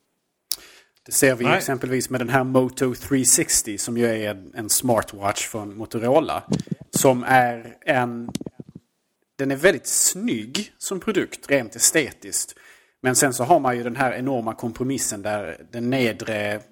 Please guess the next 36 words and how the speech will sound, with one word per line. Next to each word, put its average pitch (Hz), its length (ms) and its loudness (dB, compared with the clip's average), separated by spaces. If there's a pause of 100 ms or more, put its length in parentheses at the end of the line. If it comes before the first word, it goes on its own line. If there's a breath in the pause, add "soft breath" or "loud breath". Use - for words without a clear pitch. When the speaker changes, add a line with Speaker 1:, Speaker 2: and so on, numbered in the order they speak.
(180)
Speaker 1:
tiondel 110 640 0
av 113 120 0
skärmen 101 540 2
är - 100 -14
helt 110 360 -8
mörk 143 440 -2
och 101 80 -10
svart, - 440 0
för - 140 -14
att - 260 -8 (360 soft breath)
där 117 260 2 (300)
tvingades 110 420 -6
man 107 280 -6 (380)
stoppa 135 340 0
in 123 140 -2
teknik 123 460 -6
som 101 180 -4
krävs 107 360 2
för 104 80 -8
att 98 160 -8
driva 127 440 -4
den, 71 180 -14
så - 120 -10
att 65 100 -14
säga. 62 320 -12 (680 soft breath)
Vilket 127 220 0
innebär 123 320 4
att 107 160 -4
den 110 120 -10
här 113 200 -2 (340)
klockan 123 360 -2
blir 113 180 -2
ju 104 120 -6
en 104 200 -10
väldigt 113 580 -6
märklig, 101 880 -4